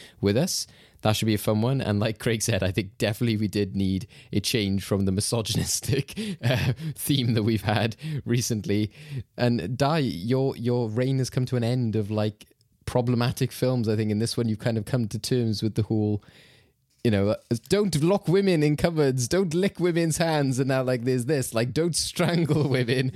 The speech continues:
<laughs> Hopefully that's over now. <laughs> This, this was the peak of it, <laughs> I think, where you've said,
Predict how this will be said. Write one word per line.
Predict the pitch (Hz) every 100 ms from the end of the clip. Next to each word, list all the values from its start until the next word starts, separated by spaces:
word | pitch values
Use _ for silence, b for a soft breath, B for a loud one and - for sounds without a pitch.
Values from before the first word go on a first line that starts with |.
| 175
<laughs> | -
Hopefully | 170 151 170 160
that's | 143 147 123
over | 151 147 113
now. | 95 110 120 110
<laughs> | 196 247 170 165 185 214 -
This, | 160 139
this | 131 156
was | 156 120
the | 135
peak | - 156 -
of | 104
it, | 107 -
<laughs> |
I | 135
think, | 139 131 135
where | 127
you've | 113 113 110
said, | - 110 107